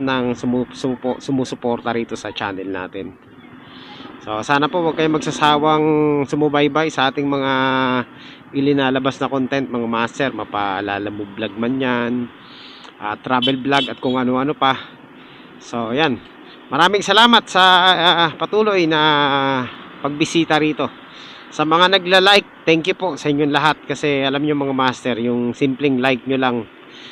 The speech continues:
eh, napakalaking bagay na po yun sa mga content creator, no? Kung hindi man po kayo magsasubscribe, kahit mag-like na lang kayo mga master, malaking bagay na po yun. Di ba? Kung medyo mabigat-bigat sa inyo yung pagsasubscribe, siguro po yung pagla-like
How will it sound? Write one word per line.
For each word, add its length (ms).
eh, 160
napakalaking 640
bagay 240
na 160
po 160
yun 160
sa 80
mga 240
content 400
creator, 580
no? 160
Kung 160
hindi 240
man 160
po 160
kayo 240
magsasubscribe, 880
kahit 320
mag-like 400
na 80
lang 160
kayo 240
mga 180
master, 460
malaking 340
bagay 320
na 80
po 160
yun. 300
Di 100
ba? 140
Kung 180
medyo 320
mabigat-bigat 720
sa 140
inyo 260
yung 60
pagsasubscribe, 800
siguro 240
po 160
yung 160
pagla-like 480